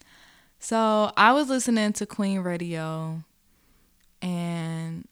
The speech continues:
Nicki gets on Queen, if you haven't heard it, Nicki gets on Queen Radio, and she starts talking about, um, how Hennessy is talking mad shit about Cardi, saying she looks like a crackhead on sta-,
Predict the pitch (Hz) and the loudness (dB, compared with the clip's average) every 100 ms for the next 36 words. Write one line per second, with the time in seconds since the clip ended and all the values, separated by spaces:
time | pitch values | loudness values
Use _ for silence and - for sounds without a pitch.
0 | - 175 170 185 180 180 185 175 175 175 | -10 -8 -6 -8 -6 -6 -4 -6 -4 -6
1 | - 233 254 226 185 175 165 160 165 170 | -2 0 2 2 0 -2 -4 -6 -6 -8
2 | - 175 170 - 170 170 - 170 196 262 | -8 -10 -8 -8 -8 -10 -10 -8 -6 -4
3 | 240 214 214 196 202 196 185 180 185 175 | -4 -4 -4 -6 -8 -8 -6 -6 -8 -8
4 | 180 175 170 165 165 - - - _ _ | -8 -8 -8 -8 -12 -20 -20 -20 _ _
5 | _ _ - 180 175 165 160 160 160 170 | _ _ -8 -6 -4 -6 -8 -8 -8 -6
6 | 175 165 170 226 233 202 - 165 160 160 | -4 -4 -2 0 0 -2 -6 -8 -8 -10
7 | 165 _ _ _ _ _ _ - 185 175 | -12 _ _ _ _ _ _ -10 -6 -4
8 | 170 175 180 175 - 185 180 170 170 165 | -4 -6 -6 -8 -6 -8 -6 -6 -6 -4
9 | 175 - 202 190 - - - 240 226 220 | -4 -4 -6 -8 -10 -12 -10 -6 -4 -4
10 | 214 208 196 175 - - - - - - | -6 -6 -8 -10 -12 -16 -18 -20 -20 -14
11 | - 208 202 190 175 175 185 - - - | -6 -6 -4 -8 -8 -8 -8 -8 -8 -10